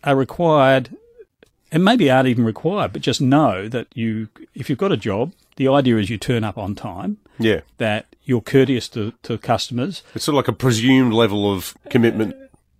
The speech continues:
Speaker 1: It just, just, you know, you're courteous to
Speaker 2: Comes
Speaker 1: customers, you're courteous to your fellow workers.
Speaker 2: Yeah,
Speaker 1: You know,
Speaker 2: yeah.
Speaker 1: you're not a dickhead.
Speaker 2: Yeah.
Speaker 1: Uh,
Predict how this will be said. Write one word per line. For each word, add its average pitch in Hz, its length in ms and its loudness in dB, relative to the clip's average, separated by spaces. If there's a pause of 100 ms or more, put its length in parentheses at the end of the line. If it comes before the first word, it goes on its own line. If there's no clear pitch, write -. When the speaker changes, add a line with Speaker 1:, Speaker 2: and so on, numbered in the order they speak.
(280)
Speaker 1:
It 254 240 -2
just, - 340 -4 (200)
just, - 300 -2 (200)
you 170 140 2
know, 147 140 4
you're 180 160 2
courteous 156 520 0
to - 100 -4
Speaker 2:
Comes 156 140 2
Speaker 1:
customers, 139 280 -2
you're 147 100 0
courteous 170 380 4
to 156 220 0
your 147 80 4
fellow 156 300 2
workers. 160 460 0
Speaker 2:
Yeah, 107 300 0
Speaker 1:
You 170 80 -4
know, 160 120 4
Speaker 2:
yeah. 95 160 2 (200)
Speaker 1:
you're 160 100 -2
not 160 140 2
a 151 40 0
dickhead. 135 420 -2 (140)
Speaker 2:
Yeah. 117 200 0 (220)
Speaker 1:
Uh, 143 400 2